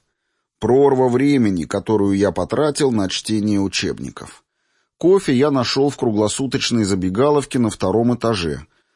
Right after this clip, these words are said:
там же удалось взять сравнительно безопасный бутерброд с сыром.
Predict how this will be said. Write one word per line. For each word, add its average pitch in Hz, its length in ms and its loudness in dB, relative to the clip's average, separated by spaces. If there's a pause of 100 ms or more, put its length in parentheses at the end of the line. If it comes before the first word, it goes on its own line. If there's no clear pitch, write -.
(120)
там 151 240 2
же 139 120 0
удалось 117 460 2
взять 110 340 0
сравнительно 101 680 0
безопасный 95 680 0
бутерброд 92 640 -4
с - 60 -6
сыром. - 500 -8